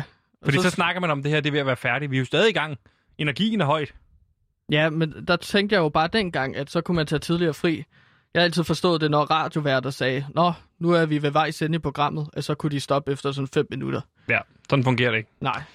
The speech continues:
Speaker 2: I stedet for,
Speaker 1: Øh.
Speaker 2: så har vi jo bygget en, øh, kunstig intelligens, som agerer lytterfeedback for os, fordi
Speaker 1: Ja.
Speaker 2: det er jo ikke nogen hemmelighed. Det synes jeg, føler jeg, siger hver dag. Vi har jo ikke nogen lytter. Til gengæld så har du bygget en kunstig intelligens, som kan agere lytter.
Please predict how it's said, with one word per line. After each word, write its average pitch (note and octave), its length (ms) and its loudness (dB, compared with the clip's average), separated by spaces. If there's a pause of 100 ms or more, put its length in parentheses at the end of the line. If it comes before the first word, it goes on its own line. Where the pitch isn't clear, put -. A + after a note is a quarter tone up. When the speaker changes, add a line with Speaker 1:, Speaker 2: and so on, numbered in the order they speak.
(140)
Speaker 2:
I D3 120 2
stedet F3 180 4
for, F3 80 4
Speaker 1:
Øh. E3+ 80 2
Speaker 2:
så G3 100 2
har F3+ 140 2
vi D#3 80 0
jo C#3+ 80 0
bygget D#3+ 560 2
en, B2+ 160 0
øh, B2 200 0
kunstig D#3 320 0
intelligens, C#3 460 0
som C3 220 -4
agerer B2+ 320 -2
lytterfeedback C3 640 0
for B2 80 -2
os, A#2+ 120 0
fordi A3+ 180 -2 (220)
Speaker 1:
Ja. D#3+ 60 -2 (400)
Speaker 2:
det F3+ 60 4
er F#3 40 6
jo F#3+ 60 6
ikke G3 160 2
nogen E3+ 140 0
hemmelighed. F3+ 460 2 (220)
Det D3 260 -2
synes - 60 -8
jeg, C3+ 120 -2 (140)
føler C3+ 140 2
jeg, B2 220 0
siger C#3+ 180 0
hver C3+ 120 2
dag. C3 200 0
Vi C3 60 0
har F#3+ 160 2
jo D3 120 2
ikke D3 160 -2
nogen C#3 160 0
lytter. B2+ 260 0 (280)
Til D#3 100 -4
gengæld F#3+ 320 0
så E3+ 120 -2
har E3+ 80 4
du D3+ 80 0
bygget D#3+ 320 2
en D3+ 60 -2
kunstig E3+ 280 0
intelligens, C#3+ 460 -2
som C#3+ 160 -2
kan D#3+ 120 -4
agere F#3+ 340 0
lytter. A#2 320 2